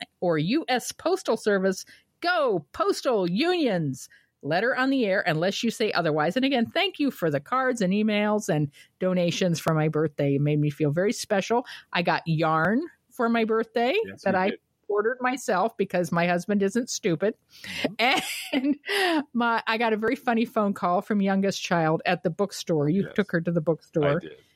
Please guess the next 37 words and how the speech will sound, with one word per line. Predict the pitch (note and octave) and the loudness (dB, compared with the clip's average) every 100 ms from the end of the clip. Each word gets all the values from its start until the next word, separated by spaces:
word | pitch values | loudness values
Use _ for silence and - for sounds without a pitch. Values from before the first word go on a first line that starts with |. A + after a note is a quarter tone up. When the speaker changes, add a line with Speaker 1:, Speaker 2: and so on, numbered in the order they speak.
| _ _ _ _ G#3 | _ _ _ _ -4
Speaker 1:
And | G3+ | 0
she | C#4 | 0
called | - A#3 G#3+ | 0 0 2
me | A3 G#3+ A3 - _ _ | 2 2 0 -4 _ _
from | - F#3+ G3+ | -4 0 0
the | |
bookstore | A3 F#3+ - F#3 E3+ | 2 0 -2 -2 2
and | E3 E3+ | 0 0
said, | F#3+ E3 - - - - _ _ - | 0 -2 -4 -16 -20 -20 _ _ -6
"We | G3+ E4+ | 0 0
have | F#4 G4 F4+ C4+ | 2 2 0 2
this | A3 - | 0 0
friend | - - B3 A#3+ A#3 B3 C4+ D4+ B3+ | -6 -6 -2 0 2 0 0 -2 -2
that | G#3 G3+ | -2 0
we | - A3 G#3+ | 0 0 0
are | G3 | -2
shopping | - A3 G3 G#3 A#3+ A#3+ | -2 -2 0 0 0 -2
for, | - B3+ B3 B3 B3+ - | -2 0 0 0 -2 -2
and | A3 G#3 | 0 0
she | G#3 - C#4+ | 0 0 0
likes | C#4+ C4 A#3+ | 0 -2 -2
knitting | G#3 G3 G#3+ C#4 C#4 | -2 0 2 0 -2
books. | D4+ D4+ D#4 - - - - - _ - | -2 -2 -2 -8 -10 -16 -20 -20 _ -4
Do | |
you | F#4+ | -2
think | C#5 C5 G#4+ | -2 -2 -2
she | - E4 | -2 0
would | E4 C4 | 0 0
like | B3 A3+ | 0 -2
this | F3 D#3 G#3+ C#4+ - | -4 -4 -2 -2 -2
knitting | C#4+ D#4 F4 D#4+ | 0 0 -2 -2
book?" | E4 F#4 | -2 -2
And | - A3+ | -2 0
I | G#3+ | 0
said, | G#3+ G#3+ G3 _ _ _ _ - | -2 -4 -4 _ _ _ _ -6
"I | G3 F#4 | -2 0
love | G4 C#4 | 0 0